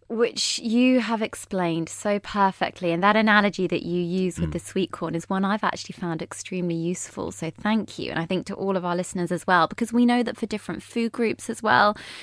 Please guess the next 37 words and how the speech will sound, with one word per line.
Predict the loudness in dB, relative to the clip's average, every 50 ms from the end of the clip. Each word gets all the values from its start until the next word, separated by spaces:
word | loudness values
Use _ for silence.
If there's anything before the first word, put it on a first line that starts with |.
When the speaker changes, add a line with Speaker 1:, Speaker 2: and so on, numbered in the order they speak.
| -18 -18 -20 -20 _ 0
Speaker 1:
I | 2
mean, | 4 4
do | 4 6
we | 6 6
know | 6 6 6 4
that | 2 0 -2
the | -6
percentage | -4 -4 -6 -2 0 0 0 0 0 -2 -2 -4 -4 -4 -2 -4
of | -4 -4 -4 -10
caloric | -10 -4 -2 0 0 2 0 0 -2 -4 -10 -16 -14 -10
availability | -8 -4 -2 0 0 0 0 -2 -2 -4 -4 -4 -6 -4 -4 -6 -6 -8 -8
varies | -4 -2 0 0 2 2 2 0 0 2
in | 0 -2
different | -2 -2 -6 -8 -10 -4
food | -2 -2 -2
groups? | 0 0 -2 0 -2 -2 -6 -12
Is | -10 -4
that | -4 -4 -4 -2
something | -4 -2 -2 -2 -2 -4 -2 -2 -2
that | -2 -4 -6
we | -6 -4 -2
know? | 0 0 0 0 0 0 4 6
Speaker 2:
Mm. | 6 6 6 2 -2 -10 -18 -18 -18 -18 -16 -8
So | 0 2 4 4
the | 4 2 -2
caloric, | 2 4 6 6 8 6 6 4 0
okay, | -2 -2 -2 -2 0
if | 0 0
we | 2 0 -2
keep | 0 -2 -2 -2 -2 0
to | 0 2
the | 2 2
macronutrients, | 2 4 4 4 4 4 2 -2 0 2 0 0 -2 0 0 0 0 0 0
meaning, | -2 0 0 0 -2 -2 -4 -4
meaning | -4 -4 -2 -4 -6 -8
fat, | -8 -4 -2 -2 -2 -2
carbs, | -6 -6 -6 -6 -6 -10 -12